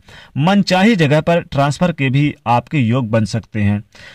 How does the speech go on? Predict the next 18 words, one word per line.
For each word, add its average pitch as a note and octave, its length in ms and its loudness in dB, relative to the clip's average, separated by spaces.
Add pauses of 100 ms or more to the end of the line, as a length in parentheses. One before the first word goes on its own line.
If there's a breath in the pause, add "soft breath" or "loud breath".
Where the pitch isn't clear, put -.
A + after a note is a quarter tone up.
(140 loud breath)
तो F3 80 -6
कुल A#3+ 200 -2
मिला A3+ 180 2
के A#3 260 0
चीजें E3+ 420 0
अच्छी G3 420 0
हैं, G3 280 4
आपके E3+ 300 -2
पक्ष - 340 -6
में F#3 100 2
आती C3+ 320 -2
हुई F3 140 2
नजर B2+ 300 2
आ D3 100 2
रही E3 140 2
हैं। D#3+ 120 2
बस E3 220 -4
आपको F#3 420 -4